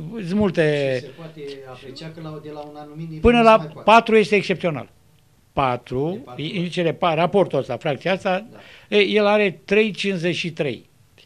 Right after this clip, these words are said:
Speaker 1: Uh, trei cincizeci și trei ăsta presupune, uh, un sportiv de mare viitor.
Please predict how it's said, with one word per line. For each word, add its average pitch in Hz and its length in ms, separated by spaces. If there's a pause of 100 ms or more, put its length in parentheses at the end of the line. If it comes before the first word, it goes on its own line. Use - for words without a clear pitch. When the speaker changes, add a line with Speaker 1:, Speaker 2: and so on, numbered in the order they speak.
(400)
Speaker 1:
Uh, 135 220
trei 170 180
cincizeci 180 340
și 135 60
trei 190 120
ăsta 185 180
presupune, 175 760
uh, 147 600
un 160 340
sportiv 156 380
de 170 120
mare 180 300
viitor. 180 500